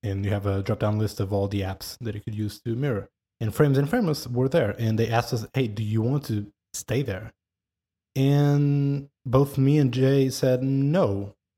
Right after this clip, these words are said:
Like, you can take us out. Like, there's really no need." Um, which I would get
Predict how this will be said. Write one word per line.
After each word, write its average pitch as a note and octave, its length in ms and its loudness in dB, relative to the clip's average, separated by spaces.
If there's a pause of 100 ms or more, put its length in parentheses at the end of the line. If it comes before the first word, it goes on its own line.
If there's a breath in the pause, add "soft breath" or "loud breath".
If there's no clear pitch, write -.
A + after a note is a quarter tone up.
(300)
Like, B2+ 160 -2
you C#3+ 80 -4
can D3 140 -2
take C#3+ 180 -2
us A#2+ 100 -2
out. A#2+ 220 0
Like, A#2 240 -4
there's B2+ 280 0
really B2+ 260 0
no A#2+ 240 0
need." B2 420 -2 (480)
Um, A#2+ 640 0
which - 260 -2 (240)
I C#3+ 80 2
would E3 160 2
get B2 320 2